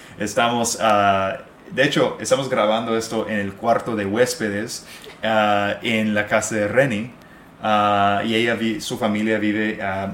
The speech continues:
aquí en el estado de Tamaulipas, México. Y entonces estamos aquí en el norte, alrededor,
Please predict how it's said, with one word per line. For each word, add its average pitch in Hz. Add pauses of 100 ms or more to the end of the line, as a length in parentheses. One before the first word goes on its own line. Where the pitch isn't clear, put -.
aquí 117
en 101
el 98
estado 113
de 104
Tamaulipas, 107
México. 104 (680)
Y 107
entonces 107
estamos 107
aquí 110
en 107
el 104
norte, 123 (1500)
alrededor, 110